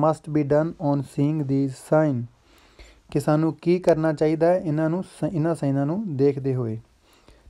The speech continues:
ਠੀਕ ਹੈ ਜੀ, ਆਪਸ਼ਨ A ਹੈ obey the most restrictive, B ਹੈ ਜੀ follow the arrow, no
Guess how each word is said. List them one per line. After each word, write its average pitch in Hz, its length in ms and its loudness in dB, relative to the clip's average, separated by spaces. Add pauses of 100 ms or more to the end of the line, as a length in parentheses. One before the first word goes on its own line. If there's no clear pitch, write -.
(100)
ਠੀਕ 196 200 2
ਹੈ 196 40 8
ਜੀ, 165 160 -2 (140)
ਆਪਸ਼ਨ 170 320 6
A 196 80 4
ਹੈ 196 140 4
obey 170 340 4
the 160 100 4 (120)
most 175 340 0 (200)
restrictive, 175 540 -4 (720)
B 151 160 4
ਹੈ 180 80 6
ਜੀ 165 120 -2 (100)
follow 156 280 6
the 151 60 6 (140)
arrow, 180 160 4 (1200)
no 151 160 6